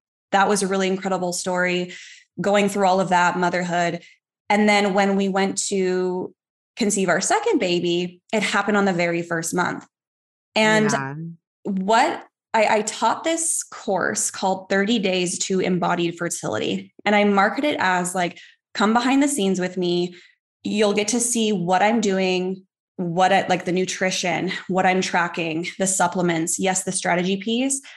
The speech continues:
Speaker 1: but also who I'm becoming, what it looks like in my relationships, what happens when, you know, things come up between my husband and I." And like, h-, how I'm stepping into higher levels of belief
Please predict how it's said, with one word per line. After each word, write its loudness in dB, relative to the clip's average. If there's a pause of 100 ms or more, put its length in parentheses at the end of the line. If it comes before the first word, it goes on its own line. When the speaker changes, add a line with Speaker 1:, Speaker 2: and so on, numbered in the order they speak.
(220)
Speaker 1:
but 2
also 2
who 0
I'm 2
becoming, -4 (500)
what 2
it 4
looks 0
like 2
in 0
my 2
relationships, -4
what -2
happens -2
when, 2
you -2
know, -2
things -2
come -2
up 0
between -2
my 0
husband -2
and 0
I." -4 (560)
And 4 (460)
like, 0
h-, -12 (220)
how 2
I'm 4
stepping 0
into 0
higher 0
levels -2
of -4
belief -2